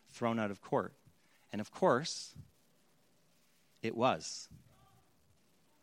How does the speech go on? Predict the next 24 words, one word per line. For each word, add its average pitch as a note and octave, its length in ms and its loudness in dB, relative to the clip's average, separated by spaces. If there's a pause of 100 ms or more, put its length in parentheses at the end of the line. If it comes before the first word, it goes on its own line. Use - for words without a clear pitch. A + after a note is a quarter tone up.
(500)
which G2+ 240 -4
is A2 160 -4
why F#2+ 220 4
I F#2+ 40 2
remember G#2+ 440 -2
it G#2 100 -4
still. G#2 440 -4
It - 40 -10
was G#2 180 -4
so A2 200 -2
shocking A2+ 500 2
to - 140 -10
me. F2+ 240 -8 (920)
Our D#3+ 160 10
culture, E3+ 720 4
our C#3 140 8
court G#3+ 420 8
system, D3 520 4 (320)
all G3 340 12
around G3+ 380 10
us, E3+ 120 12
we're E3 160 10
being F3+ 280 8
told G3 500 10